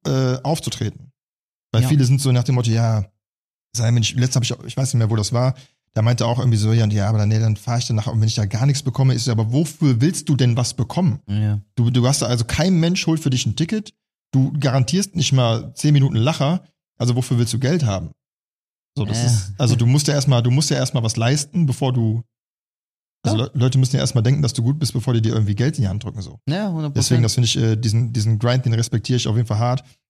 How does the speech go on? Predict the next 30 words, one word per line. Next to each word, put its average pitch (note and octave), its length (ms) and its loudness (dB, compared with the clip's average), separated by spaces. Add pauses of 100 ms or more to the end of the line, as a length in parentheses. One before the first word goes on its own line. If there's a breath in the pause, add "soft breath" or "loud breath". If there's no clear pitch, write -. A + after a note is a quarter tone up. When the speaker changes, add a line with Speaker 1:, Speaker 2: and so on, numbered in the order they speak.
(360)
Speaker 1:
Und B2+ 80 2
es A2 100 2
ist - 60 0
auch A2+ 80 2
voll, C3+ 180 2
äh, A2+ 380 0
voll C3 220 0
spannend C#3+ 320 0
und A#2 60 0
voll C3 160 0
schön, B2 280 2
so A#2+ 80 2
jetzt B2+ 260 0
in A#2+ 120 2
dieser C3 200 2
Phase B2+ 300 -2
so A#2+ 80 0
dabei A#2+ 240 0
zu C3 140 -6
sein, A2 220 2
Speaker 2:
Mhm. B2+ 240 0 (280)
Speaker 1:
weil A2 100 0
es F#2+ 80 0
halt, G2 120 -2
das G2+ 260 -8 (320)
Potenzial A2 500 -2
ist A2+ 120 -4
natürlich - 280 -2
geisteskrank, - 580 -6
ne? A#2 220 -8